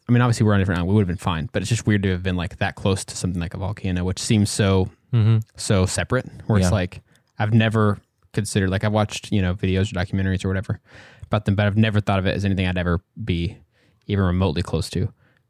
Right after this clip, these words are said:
Speaker 1: And thinking, like, "Oh, wow, I was on
Speaker 2: Yeah.
Speaker 1: an island that is made out of volcanoes."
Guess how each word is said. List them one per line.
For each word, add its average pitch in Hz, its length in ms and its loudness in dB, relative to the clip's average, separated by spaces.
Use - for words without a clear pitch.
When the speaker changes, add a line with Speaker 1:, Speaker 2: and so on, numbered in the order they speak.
Speaker 1:
And 113 80 -2
thinking, 101 200 0
like, 95 140 -2
"Oh, 127 120 0
wow, 143 200 2
I 101 100 2
was 123 260 2
on 113 440 4
Speaker 2:
Yeah. 120 300 4
Speaker 1:
an 107 80 2
island 107 220 2
that - 60 -2
is 98 100 -4
made 104 180 2
out 98 100 2
of 98 80 0
volcanoes." - 640 0